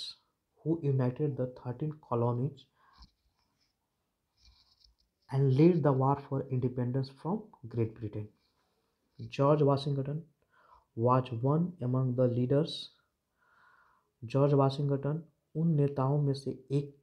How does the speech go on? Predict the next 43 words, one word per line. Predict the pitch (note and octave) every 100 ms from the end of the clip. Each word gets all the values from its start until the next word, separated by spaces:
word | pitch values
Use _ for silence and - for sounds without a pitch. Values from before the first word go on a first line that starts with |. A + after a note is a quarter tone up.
| C3+
थे, | D#3+ - _ _ _ _ _ _ _ _ _ _ _ _
उन | C3+ D3
नेताओं | C#3+ C#3 C3+ C#3+
में | C#3
से | C3+ - -
एक | C3+ C3+ -
थे। | D3+ D3+ _ -
among | C3 D3 D3
आ | C#3+
रहा | C#3 C#3
है, | D#3 _ _ - - -
आप | A#2+ -
पूछ | D3+ -
सकते | D3+ -
हैं | D3
कि | -
यहाँ | C3+ C3+
पर | D3+ A#2+
between | A#2+ B2 C#3+ D3
क्यों | D3+
नहीं | C#3+ C3+
आया, | B2+ C3 C#3+ - - - _ _
तो | C#3
जब | C#3+ D3 B2+
more | D3 E3
than | D#3+ D#3 - _
two | D3 F3 G3 - - _ _ _ - -
subjects, | B2 D#3 D3+ - - - - - _ _ _
टू | D3 E3 E3+ -
things | D#3+ D#3
की | -
बात | A2+ A2+ C3 -
करते | A#2 - A2+
हैं | A2+ C3+
या | A#2
subjects | - A2+ A#2+ -
की | -
बात | A#2 - -
करते | - -
हैं, | G#2+ A2 C#3+ - _ _ - _ _ -
तो |
वहाँ | D3 D#3 F3
पर | F3+ F3 -